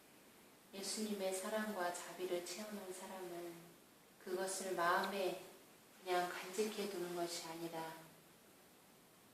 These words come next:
그 소리가 온 땅으로 퍼져나갔다라는 말씀처럼 예수님의 사랑을 또 예수님의 특별한 은총을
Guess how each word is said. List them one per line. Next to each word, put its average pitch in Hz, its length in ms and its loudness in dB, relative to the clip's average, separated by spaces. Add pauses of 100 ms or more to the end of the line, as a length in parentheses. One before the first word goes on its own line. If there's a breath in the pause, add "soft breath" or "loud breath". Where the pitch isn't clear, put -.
(1500)
그 208 200 6
소리가 208 720 2
온 185 260 -2
땅으로 196 540 0
퍼져나갔다라는 175 1000 -8 (300)
말씀처럼 165 760 -8 (1000)
예수님의 180 840 0
사랑을 202 540 -4 (1200)
또 175 120 -4 (120)
예수님의 175 680 0 (180)
특별한 185 500 -8
은총을 175 540 -8